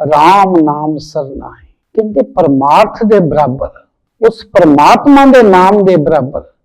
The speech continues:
ਕੁਛ ਵੀ ਨਹੀਂ ਹੈ। ਵਿਆਸ ਨੇ ਕਹਿੰਦੇ ਇਹੋ ਤੱਥ ਕੱਢਿਆ ਸਾਰਾ ਪੜ੍ਹ ਕੇ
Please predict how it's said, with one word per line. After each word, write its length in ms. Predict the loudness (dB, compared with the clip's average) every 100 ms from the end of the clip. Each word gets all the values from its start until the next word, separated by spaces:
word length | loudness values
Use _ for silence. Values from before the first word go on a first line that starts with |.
| _ -2
ਕੁਛ 320 | -2 0 2
ਵੀ 200 | 4 4
ਨਹੀਂ 300 | 2 0 -4
ਹੈ। 280 | -10 -18 _ _ _ -8
ਵਿਆਸ 400 | -4 -4 -4 -8
ਨੇ 140 | -12
ਕਹਿੰਦੇ 360 | -10 -10 -8 -8
ਇਹੋ 360 | -10 -14 -18 -20
ਤੱਥ 500 | _ _ -2 -2 -6
ਕੱਢਿਆ 360 | -4 0 0 -2
ਸਾਰਾ 300 | -6 -6 -6
ਪੜ੍ਹ 240 | -4 -4
ਕੇ 160 | -4